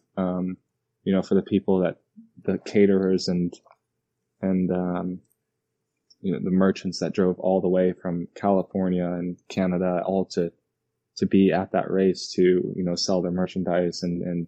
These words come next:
to, you know, they had the food stands, and also for the mechanics. Um, you know, they've been working so hard on, on every team, I'm sure, that the,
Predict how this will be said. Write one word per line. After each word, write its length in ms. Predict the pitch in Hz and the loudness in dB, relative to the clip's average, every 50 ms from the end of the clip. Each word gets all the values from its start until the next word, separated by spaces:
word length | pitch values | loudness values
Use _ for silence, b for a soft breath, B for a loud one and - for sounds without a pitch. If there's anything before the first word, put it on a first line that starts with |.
| - _ | -8 _
to, 280 | 90 87 85 85 87 - _ _ _ _ _ _ _ _ _ _ _ _ | -4 -4 -2 -4 -4 -6 _ _ _ _ _ _ _ _ _ _ _ _
you 100 | - 87 | -10 -8
know, 220 | 82 82 82 87 92 - | -8 -8 -8 -8 -8 -8
they 60 | 90 90 | -4 -4
had 140 | 92 87 | -2 -4
the 60 | 87 90 | -4 -6
food 260 | - - 98 98 90 | 2 4 4 4 4
stands, 460 | - - 90 87 87 87 90 90 - | 0 -4 -2 -2 0 0 -2 -2 -4
and 100 | 87 85 87 | -4 -2 -2
also 300 | 92 95 - - 95 85 | -2 -2 -2 -2 -4 -4
for 140 | - - 82 | -4 -4 -6
the 80 | 82 82 | -4 -4
mechanics. 800 | 82 85 - - 110 107 107 104 104 101 - - - - - - - _ _ _ _ _ _ _ - | -8 -8 -8 -8 -6 -2 0 0 0 -2 -4 -10 -14 -14 -14 -16 -18 _ _ _ _ _ _ _ -8
Um, 180 | 90 90 87 85 | -6 -6 -4 -4
you 80 | 87 | -2
know, 60 | 90 87 | -2 0
they've 100 | 90 87 | 0 0
been 140 | 90 87 | 0 0
working 300 | 90 92 90 - - 90 | 0 0 0 -2 -4 -6
so 220 | - - 101 95 87 | -4 -2 -2 -2 0
hard 300 | 87 92 92 92 90 90 | 0 0 0 2 2 2
on, 200 | 90 87 87 85 - _ _ | 0 -2 -2 -4 -8 _ _
on 160 | - 92 90 - | -8 -6 -4 -2
every 280 | 90 95 87 98 87 | -2 0 0 0 -2
team, 280 | - - 92 90 90 90 | 0 -4 -4 -4 -4 -4
I'm 100 | 87 87 | -4 -6
sure, 360 | - - 95 98 92 90 87 | -6 -2 -2 0 0 0 0
that 160 | 87 90 87 - _ _ _ _ _ _ _ _ _ _ _ _ | -2 -4 -6 -8 _ _ _ _ _ _ _ _ _ _ _ _
the, 160 | - 92 90 | -6 -6 -6